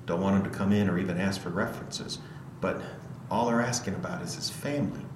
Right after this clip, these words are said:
Asking if he can be on the job for a week or more, saying that they do jobs out in the middle of bumfuck Egypt and they can't usually make calls, so they don't want people's families getting all up in arms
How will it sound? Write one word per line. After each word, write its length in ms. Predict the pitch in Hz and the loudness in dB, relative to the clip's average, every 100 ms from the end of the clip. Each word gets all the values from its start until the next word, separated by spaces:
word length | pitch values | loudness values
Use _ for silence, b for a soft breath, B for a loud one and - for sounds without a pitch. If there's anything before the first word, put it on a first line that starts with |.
| - - - - 90 | -12 -12 -10 -10 -4
Asking 360 | 95 - 90 | -2 -2 -4
if 120 | 87 | -4
he 80 | 87 | -4
can 140 | 85 - | -8 -4
be 140 | 85 | -2
on 100 | 85 | -2
the 60 | 82 | 0
job 360 | 98 101 95 | 2 2 2
for 140 | 92 90 | 0 2
a 60 | |
week 300 | 98 113 - | 2 0 -2
or 60 | - | -6
more, 260 | - 90 | -6 -6
saying 300 | - 95 95 | -4 -2 -2
that 160 | 90 87 | 0 0
they 220 | 85 85 B B B | -2 -2 B B B
do 120 | - 98 | 0 2
jobs 380 | 98 95 90 | 4 2 4
out 140 | 101 98 | 2 2
in 40 | |
the 60 | 85 | 2
middle 260 | 98 95 | 2 2
of 80 | 82 | 0
bumfuck 480 | 95 95 95 95 - | 0 0 0 -2 2
Egypt 400 | 104 104 - - | 2 2 -2 -4
and 100 | - | -6
they 60 | - | -4
can't 320 | 107 104 92 | 0 0 2
usually 380 | 104 98 87 82 | 2 2 0 0
make 320 | 90 92 - | 0 0 -2
calls, 500 | - 104 98 87 - B B | 0 2 2 0 -4 B B
so 160 | - 85 | -4 -4
they 140 | - | -2
don't 240 | 87 95 | 0 0
want 200 | 98 98 | 2 2
people's 300 | 104 - 92 | 2 0 -2
families 420 | - 101 104 85 80 | 0 4 4 2 0
getting 200 | 90 85 | 0 0
all 180 | 85 | -2
up 120 | 85 87 | -2 0
in 120 | 92 | 2
arms 440 | 117 90 90 - | 4 4 2 -2